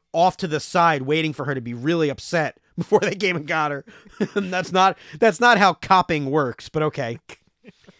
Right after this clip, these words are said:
Um, and our, our last scene is, of course,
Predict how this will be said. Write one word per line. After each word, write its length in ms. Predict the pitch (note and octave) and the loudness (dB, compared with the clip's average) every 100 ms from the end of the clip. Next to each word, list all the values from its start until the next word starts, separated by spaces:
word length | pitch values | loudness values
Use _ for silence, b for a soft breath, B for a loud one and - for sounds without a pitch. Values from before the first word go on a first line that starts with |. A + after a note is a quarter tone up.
| B _ - | B _ -8
Um, 320 | D#3+ D#3+ D#3+ | -4 -2 -2
and 240 | E3 E3+ | -2 0
our, 180 | E3+ E3+ | 0 -2
our 300 | D3 D3+ D3+ | 0 0 0
last 340 | D3+ F#3 - | 2 0 0
scene 220 | - G3+ E3+ | -4 -4 -4
is, 80 | D#3 | -6
of 120 | - | -4
course, 560 | - A#3+ D#3 - - | 2 2 2 -4 -16